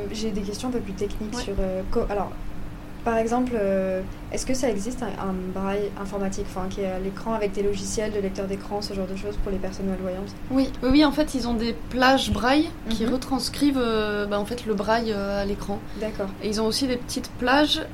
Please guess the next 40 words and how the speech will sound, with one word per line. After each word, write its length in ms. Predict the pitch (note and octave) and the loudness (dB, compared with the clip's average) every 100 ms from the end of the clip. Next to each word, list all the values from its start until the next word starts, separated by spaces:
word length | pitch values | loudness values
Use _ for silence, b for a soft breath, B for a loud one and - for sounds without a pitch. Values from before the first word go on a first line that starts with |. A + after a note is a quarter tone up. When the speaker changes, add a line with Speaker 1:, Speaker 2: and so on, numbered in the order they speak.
| - G#3+ | -10 -6
Speaker 2:
avec 200 | A3 G3+ | -4 0
des 300 | G#3+ G#3+ A3 - | 0 0 -2 -4
petits 260 | - C#4+ | 0 2
picots, 360 | C#4 - C4 C#4+ | 2 0 2 4
en 80 | C4 | 4
fait, 180 | C4+ - | 0 -2
qui 120 | A#3 | -2
sortent 720 | - C4 C#4 - - - - - B B B - - | 0 2 2 0 -8 -8 -8 -10 B B B -10 -2
euh, 100 | G#3 | 0
en 60 | G#3 | 2
fait, 180 | C4+ A#3+ | 0 2
le, 600 | G#3 G3+ G3 F#3+ F#3+ F#3+ - | 4 4 4 2 0 0 0
par 100 | G#3 | 0
exemple, 260 | G#3 C4 | 2 2
un 40 | G#3+ | 2
P 120 | A#3+ | 4
D 160 | A#3 B3+ | 4 4
F 100 | G#3+ | 2
défile 340 | A3 A3+ A#3 | -2 -2 0
à 60 | A3 | 2
l'écran. 420 | G#3 - - D4+ G#3 | 2 0 0 0 0
Speaker 1:
Ouais. 160 | F#3+ F#3+ | -2 -4
Speaker 2:
S'il 160 | - A3 | -2 0
y 40 | |
a 40 | |
marqué « 220 | G#3+ - B3 | 2 2 2
Il 60 | |
était 160 | A3+ A#3 | 2 0
une 220 | - A#3 | 0 -2
fois », 320 | - A#3+ D4+ - - | 2 4 4 2 -8
Speaker 1:
Mhm. 60 | G#3+ | 0
Speaker 2:
ben, 80 | G#3+ | 0
en 40 | |
fait, 340 | A#3 C4+ C4 - | 2 0 -2 -4
au 100 | A#3 | -2
doigt, 320 | G#3 A3 B3 D#4 | 0 2 2 2
sur 180 | - A3+ | -2 -2
leur 120 | A3 | -2
plage 220 | A3 G#3+ | -2 -2
braille, 280 | G#3 A#3+ | 4 4